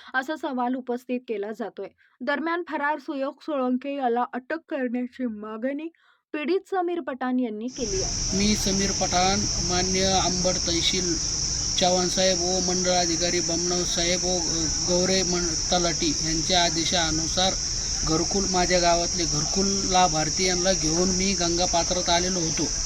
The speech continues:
Speaker 2: गंगा पात्रात आल्या असताना मी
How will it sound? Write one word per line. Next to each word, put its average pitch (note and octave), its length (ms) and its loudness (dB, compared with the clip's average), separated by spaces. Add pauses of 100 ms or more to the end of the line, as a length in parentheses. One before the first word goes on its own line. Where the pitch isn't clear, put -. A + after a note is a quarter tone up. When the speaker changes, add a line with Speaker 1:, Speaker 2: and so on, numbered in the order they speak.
(400)
Speaker 2:
गंगा F3+ 260 2
पात्रात F#3 440 2
आल्या F3 340 2
असताना F#3 680 0 (680)
मी G#3 580 2